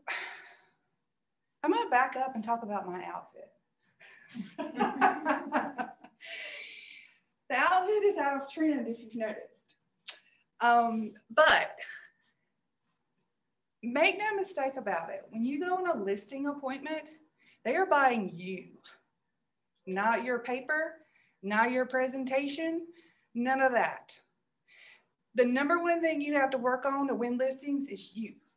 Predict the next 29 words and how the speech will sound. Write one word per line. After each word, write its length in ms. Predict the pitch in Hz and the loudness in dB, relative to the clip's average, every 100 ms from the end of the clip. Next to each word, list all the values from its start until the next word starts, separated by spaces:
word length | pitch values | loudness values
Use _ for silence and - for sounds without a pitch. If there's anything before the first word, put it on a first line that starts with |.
| _ _ 196 - _ _ _ - | _ _ -20 -20 _ _ _ -8
It 240 | 285 - | -8 -8
starts 440 | - 262 302 294 277 | -6 0 0 0 -8
with 220 | 254 - | -12 -10
your 120 | 233 | -10
presentation. 800 | 233 233 233 220 - 202 190 185 - _ _ - - - - - _ | -8 -8 -8 -8 -6 -6 -6 -12 -18 _ _ -20 -20 -20 -20 -20 _
It 120 | 269 302 | -4 -2
is 300 | 285 - - | -2 -4 -2
so 280 | 294 302 294 | 2 2 2
terrible 440 | 285 294 277 269 | -4 -2 -2 -4
to 60 | 240 | -12
say 400 | - 247 233 247 | -6 -4 -2 -4
that 140 | 214 - | -4 -2
we 100 | 220 | 0
live 180 | 233 | 0
in 120 | 233 208 | -2 -8
a 60 | |
world 540 | 185 196 208 220 240 240 | -6 -2 0 0 -4 -8
that 160 | - | -10
you 160 | 226 220 | -10 -8
have 180 | 233 233 | -6 -6
to 80 | 208 | -6
present 440 | 208 196 254 302 | -8 -6 -6 -6
yourself 540 | 220 214 - 226 226 | -4 -4 -4 -4 -6
in 80 | 220 | -8
a 80 | 190 | -14
certain 420 | - 247 214 190 | -8 -6 -6 -8
way 260 | 208 220 226 | -8 -6 -8
for 200 | - 190 | -10 -16
what 240 | 196 - | -14 -14